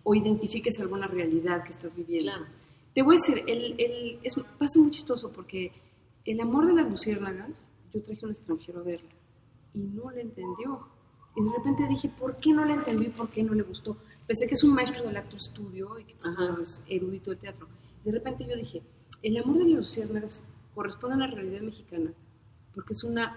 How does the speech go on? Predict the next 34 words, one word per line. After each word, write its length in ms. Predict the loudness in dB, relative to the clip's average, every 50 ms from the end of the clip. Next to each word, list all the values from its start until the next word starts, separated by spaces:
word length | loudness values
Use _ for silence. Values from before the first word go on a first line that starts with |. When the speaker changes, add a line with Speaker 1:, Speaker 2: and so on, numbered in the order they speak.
| -10 -8
Speaker 1:
obra 300 | -6 -4 -4 -4 -4 -4
del 120 | -6 -4 -4
realismo 400 | -4 -2 -2 -4 -6 -6 -6 -8
mágico". 380 | -6 -8 -10 -10 -14 -18 -20 -20 -20 -16
O 40 | -8 -6
sea, 100 | -2 2
Speaker 2:
Ah, 400 | 4 4 6 6 6 8 10 10 10
Speaker 1:
vamos 140 | 8 8 6
a 40 | 6
Speaker 2:
ok, 40 | 8
Speaker 1:
ver. 380 | 8 10 10 10 10 10 8 8 6
Speaker 2:
habrá 160 | 6 4 6
Speaker 1:
Si 160 | 10 10 12
Speaker 2:
que, 60 | 12
Speaker 1:
yo 40 | 10 10
te 120 | 10 10
digo 140 | 10 12 12
Speaker 2:
claro. 140 | 12 10 8
Speaker 1:
a 20 |
ti, 180 | 6 4 2 2 -2 -8 -14 -16 -18 -20 -20 -20 -20 -20 -20 -10 -6 -4
"Añoro 340 | 0 2 4 4 6 6
el 80 | 6 6
futuro", 500 | 4 2 -4 -6 -4 -4 -4 -4 -4 -6 -10 -12 -16 -16 -16 -16 -16 -16 -16 -12 -2
Speaker 2:
Sí, 300 | 0 4 4 4 4 4 2
sí, 220 | -2 -2 -4 -6
sí, 140 | -6 -6 -4
Speaker 1:
no 100 | -6 -6
Speaker 2:
sí, 60 | -4
Speaker 1:
te 40 | -4
Speaker 2:
sí. 60 | -4 -4
Speaker 1:
suena, 300 | -4 -4 -4 -4 -6 -6 -6
no 140 | -6 -6 -6
te 80 | -6
suena, 360 | -8 -6 -4 -4 -4 -4 -4